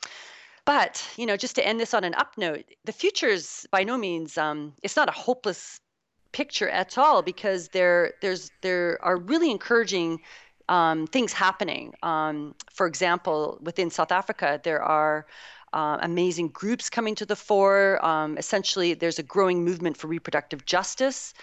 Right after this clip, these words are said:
which means w-, that we're seeing women's health advocates moving beyond focusing on legal frameworks, kind of narrow questions of legality and the legality of, of, of abortion,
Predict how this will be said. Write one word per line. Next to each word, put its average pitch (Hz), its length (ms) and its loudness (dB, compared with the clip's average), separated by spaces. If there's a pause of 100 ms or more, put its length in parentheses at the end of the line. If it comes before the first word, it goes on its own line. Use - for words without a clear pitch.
(340)
which - 500 -2
means 180 420 2
w-, 165 240 -6 (120)
that 165 160 2
we're 190 80 -2
seeing 180 720 0
women's 185 280 2
health 190 240 2
advocates 175 540 -2
moving 180 320 -4
beyond 175 800 0
focusing 196 480 -4
on 165 440 0
legal 208 380 -2
frameworks, 190 720 -2
kind 180 200 -2
of 151 100 -4
narrow 180 320 4
questions 175 540 -2
of 143 100 -6
legality 160 720 0
and 156 240 -6
the 151 60 -6
legality 175 600 0
of, 160 140 -6
of, 165 440 -4
of 165 280 -2
abortion, 165 600 -4